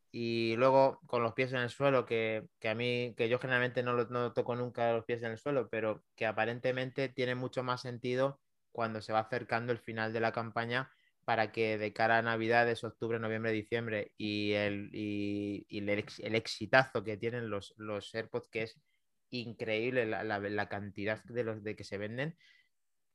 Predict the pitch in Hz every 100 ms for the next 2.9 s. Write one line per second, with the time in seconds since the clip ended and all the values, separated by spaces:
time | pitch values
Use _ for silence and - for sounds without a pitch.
0 | _ _ - 120 113 110 107 104 101 -
1 | - 117 - 113 123 135 139 135 131 139
2 | 131 139 160 - 127 123 120 117 117